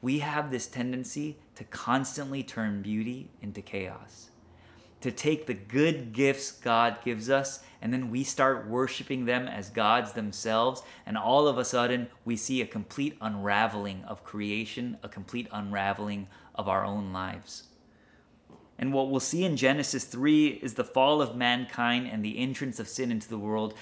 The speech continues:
which basically unleashes a new,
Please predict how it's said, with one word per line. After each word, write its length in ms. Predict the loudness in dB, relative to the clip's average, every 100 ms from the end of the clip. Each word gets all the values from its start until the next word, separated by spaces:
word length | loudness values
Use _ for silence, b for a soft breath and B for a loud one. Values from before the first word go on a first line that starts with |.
| B
which 220 | -6 -4
basically 540 | 2 2 2 -2 -2 -4
unleashes 840 | -2 -2 0 2 0 0 -4 -4 -4
a 80 |
new, 640 | -4 -2 -2 0 0 -2